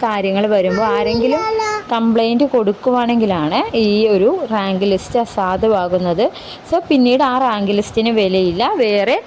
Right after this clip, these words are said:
റാങ്ക് ലിസ്റ്റ്, അതായത് വേറെ ഇൻ്റർവ്യൂ നടക്കും, വേറെ റാങ്ക് ലിസ്റ്റ് പബ്ലിഷ് ചെയ്യും, അങ്ങനെയാണ് വരുന്നത്.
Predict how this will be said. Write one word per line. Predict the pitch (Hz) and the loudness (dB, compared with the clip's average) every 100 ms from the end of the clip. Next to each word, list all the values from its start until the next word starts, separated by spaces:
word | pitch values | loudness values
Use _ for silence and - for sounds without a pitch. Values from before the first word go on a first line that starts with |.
| 233 | -4
റാങ്ക് | 214 202 196 196 | -4 -2 0 0
ലിസ്റ്റ്, | 190 - 180 | 0 -2 0
അതായത് | 196 196 220 226 | 0 0 2 2
വേറെ | 196 208 208 | 2 2 0
ഇൻ്റർവ്യൂ | 196 190 196 208 185 | 0 0 0 0 0
നടക്കും, | 175 - 294 320 | -4 -2 0 2
വേറെ | 202 196 196 | 2 0 -2
റാങ്ക് | 190 175 180 | -4 -2 0
ലിസ്റ്റ് | 185 - 226 | 0 -2 -4
പബ്ലിഷ് | 196 180 175 - 175 | -2 0 -2 -2 -2
ചെയ്യും, | 170 - 214 | -2 -2 -2
അങ്ങനെയാണ് | 196 208 180 202 269 | 0 -2 0 0 0
വരുന്നത്. | 294 247 180 | 2 0 0